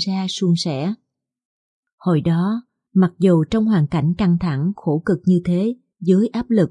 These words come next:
của cuộc bức hại, nhưng đến giờ, mỗi khi nghĩ lại, tôi không hề thấy khổ, chỉ nhớ cảm giác hạnh phúc, ấm áp, bởi tôi luôn cảm nhận được sư phụ ở ngay bên cạnh bảo hộ chúng tôi.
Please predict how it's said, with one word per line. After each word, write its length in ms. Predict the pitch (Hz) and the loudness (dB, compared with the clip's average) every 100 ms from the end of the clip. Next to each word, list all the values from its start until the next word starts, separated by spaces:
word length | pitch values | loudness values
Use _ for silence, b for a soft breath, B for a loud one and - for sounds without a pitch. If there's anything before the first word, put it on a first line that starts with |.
| - | -2
của 140 | 170 175 | -4 0
cuộc 160 | 185 - | -2 0
bức 120 | 240 | -4
hại, 320 | 226 160 139 - _ _ _ _ _ _ | -2 -4 -4 -8 _ _ _ _ _ _
nhưng 280 | 202 202 180 | 2 4 6
đến 220 | 180 214 | 4 2
giờ, 340 | 233 180 147 143 _ _ - | 2 2 0 -6 _ _ 0
mỗi 200 | 202 165 226 | 2 2 2
khi 120 | 214 | 2
nghĩ 200 | 202 160 | 4 2
lại, 420 | 196 160 139 151 _ _ _ _ _ | 0 -4 -6 -12 _ _ _ _ _
tôi 260 | 196 180 165 | 0 2 0
không 220 | - 190 | 0 0
hề 180 | 196 160 | 2 0
thấy 180 | 180 196 | 0 -4
khổ, 440 | - 165 139 196 - _ _ - | -2 -2 -2 -4 -6 _ _ -2
chỉ 180 | 196 156 | 2 4
nhớ 320 | 185 190 240 247 | 4 2 -2 -2
cảm 160 | 151 | -2
giác 200 | 175 247 | -2 -4
hạnh 220 | - 139 143 | -4 -4 -2
phúc, 160 | 247 277 _ _ _ - | -2 -4 _ _ _ -4
ấm 140 | 208 226 | -2 -2
áp, 260 | 226 262 - _ _ _ _ - | -2 -4 -8 _ _ _ _ 0
bởi 340 | 175 147 175 | 2 2 0
tôi 160 | 214 196 | 2 4
luôn 200 | 208 190 | 4 2
cảm 240 | 165 160 | 2 2
nhận 220 | 208 160 175 | 2 2 2
được 320 | 190 139 _ _ _ - | 2 0 _ _ _ -8
sư 240 | - 220 196 | -2 -2 0
phụ 220 | 185 151 | 0 0
ở 200 | - 165 | 0 0
ngay 240 | 190 196 | 0 0
bên 220 | 175 196 190 | 0 0 0
cạnh 360 | 180 139 156 160 | -2 -2 -2 -2
bảo 220 | 139 180 | -2 -2
hộ 220 | 185 135 | -2 -4
chúng 180 | 160 196 226 | -2 -4 -2
tôi. 280 | 190 175 | 0 0